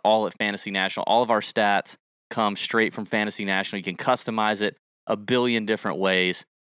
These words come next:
Lineup builders, optimizers, head-to-head matchup betting tools, and all the data comes straight from the P G A Tour. It's licensed by the P G A Tour to Fantasy National.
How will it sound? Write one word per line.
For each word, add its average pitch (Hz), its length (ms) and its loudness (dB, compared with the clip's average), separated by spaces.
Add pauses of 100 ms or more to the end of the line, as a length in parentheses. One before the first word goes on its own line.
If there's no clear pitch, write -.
(100)
Lineup 117 400 2
builders, 104 540 0
optimizers, 101 840 0
head-to-head 107 440 0
matchup 98 440 -2
betting 98 260 0
tools, 95 420 -4
and 92 100 -4
all 110 280 2
the 104 120 -4
data 98 260 2
comes 95 300 -4
straight - 340 0
from 110 140 -10
the 95 80 -6
P 104 180 -6
G 95 160 -2
A 87 100 0
Tour. 117 340 -2
It's - 160 -8
licensed 107 580 0
by 104 160 4
the 98 80 -2
P 104 160 -6
G 98 120 -2
A 92 60 0
Tour 95 240 -4
to 139 320 -6
Fantasy 95 400 -2
National. 90 460 -2